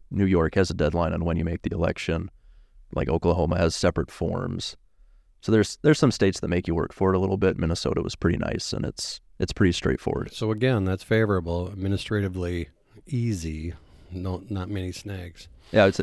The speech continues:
Speaker 1: Minnesota did a nice job, with it. It's very easy to understand, comply with. Not a lot of hoops.
Speaker 2: Are there any, so let's talk about, are there any misconceptions that the public is hearing about that,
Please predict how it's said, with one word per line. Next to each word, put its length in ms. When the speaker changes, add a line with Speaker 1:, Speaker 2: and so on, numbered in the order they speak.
Speaker 1:
Minnesota 480
did 160
a 60
nice 240
job, 260
with 240
it. 100
It's 120
very 260
easy 240
to 200
understand, 600
comply 380
with. 280
Not 200
a 40
lot 140
of 80
hoops. 320
Speaker 2:
Are 60
there 160
any, 320
so 460
let's 200
talk 140
about, 300
are 100
there 140
any 140
misconceptions 920
that 140
the 80
public 360
is 120
hearing 260
about 340
that, 200